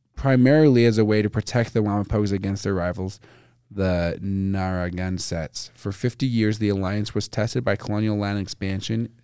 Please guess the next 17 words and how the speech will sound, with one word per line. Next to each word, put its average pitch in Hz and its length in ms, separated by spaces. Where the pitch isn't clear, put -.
the 110 120
spread 110 280
of 110 120
disease, 101 500
and 113 160
the 110 40
exploitation 107 580
of 98 100
resources 104 460
on 101 120
Wampanoag 98 460
land. 98 500
Then 113 280
tensions 110 420
ignited 101 480
into 101 240
war, 92 480